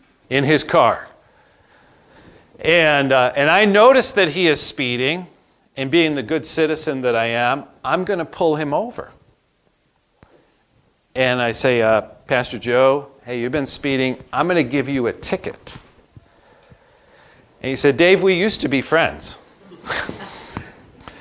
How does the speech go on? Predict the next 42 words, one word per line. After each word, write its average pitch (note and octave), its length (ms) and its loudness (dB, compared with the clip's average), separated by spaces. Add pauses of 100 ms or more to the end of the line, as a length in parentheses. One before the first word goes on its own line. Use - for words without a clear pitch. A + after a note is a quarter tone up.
(400)
And D#3 120 -2
then G3 140 4
he F#3+ 80 4
says, D3 360 2 (120)
"Dave, D3+ 340 2 (200)
you F#3+ 220 -6
have F#3 180 -2
no B2 180 -4
authority G2+ 680 -4 (220)
to G#2+ 100 -6
give G2 180 -8
me F#2 120 -10
a - 40 -14
ticket. - 420 -12 (1120)
You B2 140 -6
may G3 140 4
be F#3+ 140 4
a E3 40 6
nice C#3 300 2
guy, B2 340 4
you A#2+ 240 0
may D#3+ 160 0
be D3 160 2
a C3+ 60 2
missionary, C3 400 -4
whatever, C3+ 520 2 (120)
but G#2 100 -10
you F#3 140 4
have E3+ 100 4
no G#3+ 220 6
authority A3 420 6
to E3 80 0
give E3 160 2
me D#3+ 120 2
a D3 40 2
ticket." D3+ 420 -4 (560)
And A#2 120 -12
I A#2+ 40 -6
would A2+ 120 -8
say, A2 260 -4 (340)
"Pastor G#2+ 300 -12
Joe, G#2 240 -8